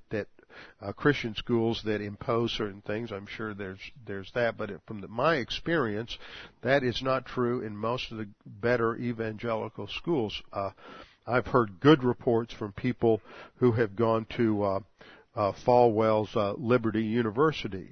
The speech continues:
and, uh, of course, Dan's here this morning. Dan went to Cedarville College in, uh, or Cedarville University now, in, um, in Ohio. And a couple of weeks ago when Curtis was here, he brought a young man with him who was, I think, in his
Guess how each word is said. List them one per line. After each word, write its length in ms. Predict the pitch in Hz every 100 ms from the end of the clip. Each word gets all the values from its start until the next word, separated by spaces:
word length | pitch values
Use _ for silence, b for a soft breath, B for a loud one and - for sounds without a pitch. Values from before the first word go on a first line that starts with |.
| 135
and, 360 | 110 104 101 104
uh, 220 | 101 98
of 420 | - - - _
course, 220 | 120 107 -
Dan's 360 | 117 117 117
here 180 | 117 107
this 200 | 98 -
morning. 300 | 107 110 107
Dan 280 | 104 113 110
went 160 | 107
to 100 | -
Cedarville 540 | 101 131 127 113 104 104
College 600 | - 113 107 107 98 110
in, 220 | 101 98
uh, 220 | 95 95 90
or 100 | 113
Cedarville 400 | - 120 101 104
University 560 | 107 101 110 123 - 95
now, 440 | 104 113 107 107 B B B _ -
in, 340 | 117 110 107
um, 300 | 104 104 117 _
in 140 | 127 123
Ohio. 680 | 110 - 165 160 117 98 101
And 80 | 101
a 40 |
couple 260 | - 113 107
of 60 |
weeks 220 | 117 -
ago 180 | - 113
when 160 | 104 98
Curtis 460 | - 185 151 -
was 100 | 110
here, 300 | - 110 95 B B B
he 100 | -
brought 240 | 110 120 110
a 40 |
young 300 | 107 123 107
man 240 | 113 110 101
with 140 | 101
him 280 | - 117 104
who 180 | 110 101
was, 280 | 98 92 - B B B
I 80 | 110
think, 280 | - 120 -
in 80 | 101
his 180 | 107